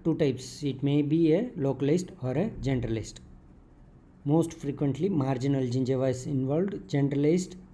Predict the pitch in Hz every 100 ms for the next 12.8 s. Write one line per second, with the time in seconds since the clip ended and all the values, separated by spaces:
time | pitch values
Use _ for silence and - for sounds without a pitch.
0 | - 131 160 - 139 143 120 143 143 143
1 | 175 - 147 135 135 127 165 - - -
2 | - - 139 135 123 123 170 156 143 135
3 | 123 120 123 120 120 120 196 - - -
4 | - 147 151 143 139 123 139 131 165 185
5 | - - - - - - 147 143 135 165
6 | 196 - - 139 135 139 143 123 123 123
7 | 147 139 - 143 147 151 147 147 196 135
8 | 139 139 131 220 165 123 123 127 127 131
9 | 151 180 202 143 127 131 127 131 147 147
10 | - 135 131 139 135 123 123 120 127 139
11 | 139 131 120 226 - - - - - -
12 | 127 131 123 123 120 117 101